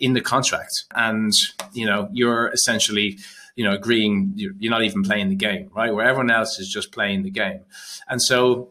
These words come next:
that's how you need to look at it, that it is a game. You need to prepare, you need to look professional. And we had one of our clients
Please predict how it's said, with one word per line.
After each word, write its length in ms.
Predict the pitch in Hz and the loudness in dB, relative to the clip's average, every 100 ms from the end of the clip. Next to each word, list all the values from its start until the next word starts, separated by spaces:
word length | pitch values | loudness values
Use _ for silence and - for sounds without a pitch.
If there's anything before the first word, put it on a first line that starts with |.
| _ | _
that's 260 | 139 196 196 | -2 0 4
how 80 | 185 | 4
you 160 | 165 | 4
need 160 | 151 147 | 0 -4
to 80 | 113 | -2
look 240 | 101 127 | -2 2
at 100 | 160 | 2
it, 180 | 202 196 | 2 2
that 120 | 117 | 2
it 220 | 117 123 | 4 4
is 160 | 156 170 | 4 2
a 60 | 143 | 0
game. 360 | 117 110 110 | 0 0 -2
You 220 | 113 151 | 0 0
need 180 | 147 143 - | 2 0 -4
to 100 | - | -4
prepare, 400 | 127 - 127 120 | -6 0 0 0
you 160 | 123 | -2
need 160 | 151 147 | -4 -4
to 100 | 131 | -4
look 300 | 139 143 - | -4 -4 -6
professional. 800 | 110 - 139 - 139 135 131 - - - - | -4 0 0 0 0 0 0 -2 -14 -14 -6
And 160 | 120 | 0
we 120 | 143 | 2
had 140 | 143 127 | 2 2
one 140 | 135 | 0
of 120 | 123 | 0
our 100 | 117 | 0
clients 680 | 110 - 147 131 117 - - | 0 0 2 2 2 -2 -4